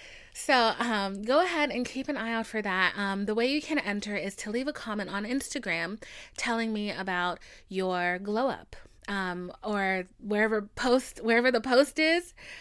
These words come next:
Oh my God, let me do that again. Okay. Um, so, and the way to enter is to, I have a TikTok video up that is gonna,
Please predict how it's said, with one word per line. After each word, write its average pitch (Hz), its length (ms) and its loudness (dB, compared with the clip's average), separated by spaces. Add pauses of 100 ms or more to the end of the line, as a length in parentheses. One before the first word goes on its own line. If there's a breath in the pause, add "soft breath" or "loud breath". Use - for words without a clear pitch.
(300 loud breath)
Oh 214 120 -16
my 180 80 -8
God, 156 120 -6
let 160 80 -8
me 165 80 -8
do 165 140 -8
that 143 100 -10
again. 127 260 -14 (340)
Okay. 135 200 -8 (640)
Um, 202 320 -2
so, 247 240 0
and 247 160 0
the 254 60 2
way 277 160 6
to 381 180 2
enter 220 380 2
is 214 320 -2
to, 208 400 0 (320 loud breath)
I 220 80 8
have 233 100 6
a 240 60 4
TikTok 285 400 0
video 269 320 0
up 233 280 2
that 214 180 2
is 202 160 -4
gonna, 185 400 -4